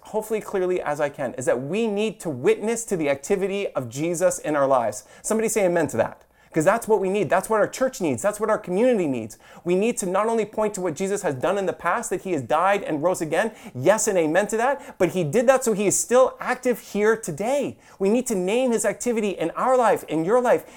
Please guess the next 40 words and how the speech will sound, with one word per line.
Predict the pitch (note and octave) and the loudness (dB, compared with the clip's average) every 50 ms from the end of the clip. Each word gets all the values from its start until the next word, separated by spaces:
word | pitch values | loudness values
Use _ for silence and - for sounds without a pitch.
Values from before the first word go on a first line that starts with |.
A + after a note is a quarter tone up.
| - - | -6 0
in | F#3+ F#3+ | 2 2
our | F#3+ F#3 | 2 2
community's | - F3+ F3+ G#3 A#3 B3+ A#3 A#3+ F#3+ - | 0 -2 0 2 2 2 2 0 0 -2
life, | F3+ D3 C3 A#2+ - - - - - | -2 -2 -2 -2 -4 -8 -20 -18 -8
so | - - B3+ C4 C4 | -2 4 4 6 6
that | G3+ G#3+ G3 - - - | 4 0 -2 -2 -4 -4
people | A#3 A#3+ A#3 A#3+ A3+ | -4 -2 -2 0 0
might | G#3+ G#3 G3 F#3+ - - | 2 2 0 0 -4 -8
come | - - A#3+ C4+ C#4 C4+ C4 C4 - B3+ - | -6 0 2 2 2 2 0 -2 -6 -16 -12
to | - - | -8 -4
life | F#3+ F3+ E3 E3 E3 D#3 - | -2 0 0 0 -2 -2 -4
in | - - C#3 | -8 -8 -6
Jesus. | A#2 D3 D#3 C#3 A#2 A2+ G#2+ - - - - - - - | -2 0 0 0 0 -2 -6 -6 -12 -16 -18 -18 -16 -8
So | - - A3 | -2 0 2
they | G#3+ A#3 A#3 | 2 4 2
might | A3+ A3+ G#3+ G#3 | 2 -2 -2 0
know, | F#3+ G#3 A#3 B3+ B3 G#3+ E3+ | 0 2 4 4 4 4 2
as | - - E3+ E3 | 2 0 -2 -4
Peter | - - G#3+ G3 F#3 | -4 -6 -4 -4 -4
said, | F3 - E3+ D#3+ | -2 -2 -2 -2
that | D3 C#3+ - | -4 -6 -4
he | G#3 G#3+ | -4 -4
is | G#3 - | -4 -4
the | - F3 | -2 -4
Messiah, | E3 D3+ - - F#3 F#3 E3+ D3+ B2 - - - - | -4 -2 -2 0 2 2 2 2 0 -2 -6 -10 -2
that | - D#3 - | -2 -2 -2
he | - - B3 | 0 0 0
is | A#3 F3 - | 0 0 0
Savior, | - F#3+ F3+ E3+ D3+ D3+ - | 0 0 0 0 0 -2 -4
and | - D3+ | -2 -2
there | E3+ F3 F3 | 0 0 0
is | D3+ C3+ | -2 -2
no | D3+ D#3 F3 G3+ G#3+ - | -4 -2 -2 -2 -2 -2
other | G3+ F#3 F#3+ | -2 -2 -2
name | F3 F3 F3 F3 F#3 F#3 F3+ | -2 0 0 0 0 -2 -2
under | - D3+ D3+ | -2 -2 -2
which | C#3+ D3 F#3+ F#3+ - - | -2 -2 -2 -2 -4 -6
we | E3+ D#3 | -4 -2
are | C3 B2 | -2 -2
saved. | - - F#3 F#3 F3 C#3 - | -2 -4 0 0 0 -2 -2